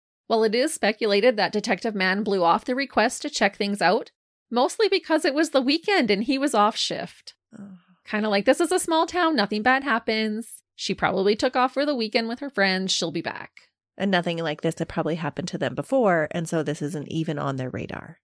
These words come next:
Speaker 1: Right. This would later be described as one of Kentucky's worst cases, let alone something like this happening in a small town like Shepherdsville.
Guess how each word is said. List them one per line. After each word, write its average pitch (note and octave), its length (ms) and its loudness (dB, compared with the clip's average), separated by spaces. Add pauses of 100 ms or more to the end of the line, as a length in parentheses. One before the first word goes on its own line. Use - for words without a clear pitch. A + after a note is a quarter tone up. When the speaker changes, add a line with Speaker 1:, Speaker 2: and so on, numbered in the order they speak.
(140)
Speaker 1:
Right. - 540 -8 (800)
This C4 160 4
would C#4+ 160 -2
later G3+ 240 2
be A3+ 120 -2
described G3 460 0
as G3 120 -4
one G3 120 -4
of F#3+ 80 -6
Kentucky's G3+ 540 -6
worst E3+ 260 -6
cases, - 720 -4 (400)
let A#3+ 180 2
alone C#4 300 0
something A3 280 -2
like G3 160 -2
this G3 160 -2
happening F#3 420 -2
in F#3 140 -6
a F3 60 -4
small F3+ 300 -2
town E3+ 260 -6
like E3 140 -6
Shepherdsville. - 800 -10